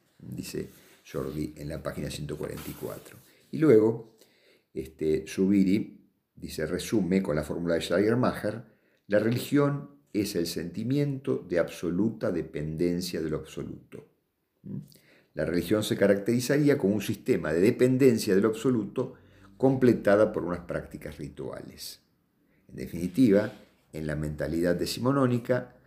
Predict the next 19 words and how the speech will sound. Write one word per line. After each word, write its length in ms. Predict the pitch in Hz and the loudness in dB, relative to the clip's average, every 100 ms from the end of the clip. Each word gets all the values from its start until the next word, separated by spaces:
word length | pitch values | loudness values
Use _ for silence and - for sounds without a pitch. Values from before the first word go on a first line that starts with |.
| _ _ _ _ _ _ _ _ | _ _ _ _ _ _ _ _
donde 300 | - 95 90 | 0 2 2
surge 440 | - 123 101 82 | 2 0 0 -2
la 300 | 73 71 69 71 | 0 0 0 -2
filosofía 520 | 82 78 80 98 98 | -4 -6 -4 2 4
de 60 | |
religión, 480 | 101 117 120 139 131 | 4 0 0 0 2
Zubiri 340 | 131 110 120 123 | 0 0 2 2
considera 580 | 117 117 127 123 127 | -2 -2 0 4 4
que 100 | 127 95 | 2 -2
el 40 | |
contenido 520 | 90 92 95 101 110 | -2 -4 -2 2 4
de 60 | 110 | 4
la 60 | |
religión 380 | 107 113 117 131 | 0 -2 0 0
queda 220 | 123 107 | 2 0
reducido 460 | 95 87 - 101 95 | 2 -2 -2 0 4
a 40 | |
algo 240 | 95 92 78 | 4 2 0
paradójico, 880 | 76 71 69 - - 67 - - | 0 0 -2 -6 -12 -14 -14 -14